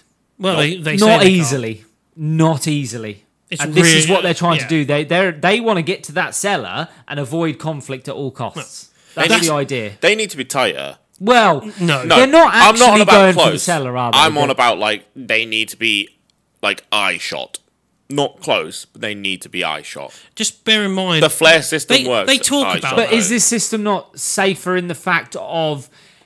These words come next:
Speaker 3: if we lose a flank,
Speaker 2: They lose an
Speaker 3: we
Speaker 2: entire
Speaker 3: know
Speaker 2: fucking flank.
Speaker 3: Yeah, but then they know that, yes, okay, the danger's coming from that way,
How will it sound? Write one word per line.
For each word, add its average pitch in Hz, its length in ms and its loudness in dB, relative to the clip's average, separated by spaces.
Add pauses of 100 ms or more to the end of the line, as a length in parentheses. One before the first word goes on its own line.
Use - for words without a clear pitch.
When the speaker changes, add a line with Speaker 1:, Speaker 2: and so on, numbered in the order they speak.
(180)
Speaker 3:
if - 100 -20
we 220 100 -8
lose 196 300 -4
a 139 60 -12
flank, 123 760 -12 (220)
Speaker 2:
They 113 260 -6
lose 107 220 -10
an 120 120 -6
Speaker 3:
we 180 120 6
Speaker 2:
entire 180 240 4
Speaker 3:
know 180 40 4
Speaker 2:
fucking 139 500 -4
flank. 80 360 -4
Speaker 3:
Yeah, 208 260 0
but 160 280 -8
then 175 220 0
they 175 220 2
know 160 460 0
that, 120 640 -8 (800)
yes, 160 320 -2
okay, 151 280 -4
the 135 120 -8
danger's 143 440 -6
coming 147 240 -10
from 139 140 -18
that 127 160 -10
way, 131 300 -4